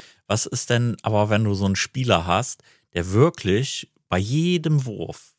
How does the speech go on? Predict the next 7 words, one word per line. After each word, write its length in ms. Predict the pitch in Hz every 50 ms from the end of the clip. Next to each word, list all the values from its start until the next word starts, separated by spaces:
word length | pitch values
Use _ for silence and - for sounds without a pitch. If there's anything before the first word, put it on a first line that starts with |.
| _ _
bei 320 | 117 107 - 104 110 104
allem 420 | - 131 151 156 151 143 143 131 -
immer 220 | - 151 151 143 135
ständig 380 | 131 - - 135 131 127 123
scheitert 540 | - - 131 131 131 127 - 107 101 - - _ _ _ _ _
und 540 | _ 104 107 107 110 110 110 113 110 - - - -
dann, 640 | - - - 101 104 104 107 107 104 107 104 95